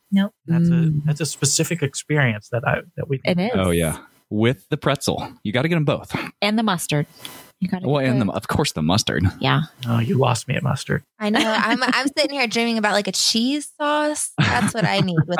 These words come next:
Speaker 1: my
Speaker 2: <laughs>
Speaker 1: pretzel.
Speaker 2: Probably not authentic German.
Speaker 1: It, I'm okay with that.
Speaker 2: <laughs> Like asking for ranch in Buffalo. Like, it's a no-no. <laughs> The next one is name one Disney character that you would like to spend the day with.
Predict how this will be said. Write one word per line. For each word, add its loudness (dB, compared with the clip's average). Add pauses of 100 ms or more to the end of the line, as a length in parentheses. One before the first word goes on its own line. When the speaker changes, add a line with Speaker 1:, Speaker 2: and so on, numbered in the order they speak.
Speaker 1:
my -2
Speaker 2:
<laughs> 2
Speaker 1:
pretzel. -4
Speaker 2:
Probably 0
not -2
authentic -2
German. 0 (200)
Speaker 1:
It, -2 (240)
I'm 2
okay 0
with -4
that. 0 (320)
Speaker 2:
<laughs> 2 (500)
Like 0
asking 2
for 0
ranch 0
in -2
Buffalo. -2 (140)
Like, -4 (640)
it's -2
a 0
no-no. 0 (400)
<laughs> 0 (1120)
The 2
next -2
one 2
is 2
name 2
one 2
Disney 2
character 0 (160)
that 0
you 2
would 0
like 0
to -2
spend 2
the 6
day -2
with. 0